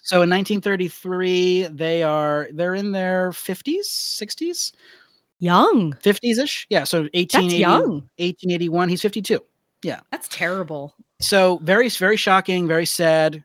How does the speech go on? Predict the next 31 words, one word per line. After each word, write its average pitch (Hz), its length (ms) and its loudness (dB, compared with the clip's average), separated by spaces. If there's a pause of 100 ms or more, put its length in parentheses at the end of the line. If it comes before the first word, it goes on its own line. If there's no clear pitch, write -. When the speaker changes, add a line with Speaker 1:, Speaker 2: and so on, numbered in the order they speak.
(100)
Speaker 1:
Um, 135 540 -4
so - 120 -6
he 156 120 0
goes 175 180 -2
blind. 170 380 -2
He 151 60 -4
has 143 80 -6
hemorrhages 160 440 -6
behind 143 280 -6
his 135 120 -8
eyes 208 380 0
that 147 160 -4
lead 147 220 -4
to 143 80 -8
this 123 200 -8
Speaker 2:
Ooh. 247 60 -8
Speaker 1:
blindness. 226 580 0 (380)
And 165 180 0
Ho-, 175 240 -2
and, 160 300 -2
uh, 143 300 -4 (100)
Langley 165 640 -2 (320)
becomes 156 420 0
Homer's 160 380 0
full-time 147 440 -2
caretaker. - 720 -8
So - 160 -8
he 127 80 -6
quits 160 300 -4
his 240 140 -2
job, 262 440 2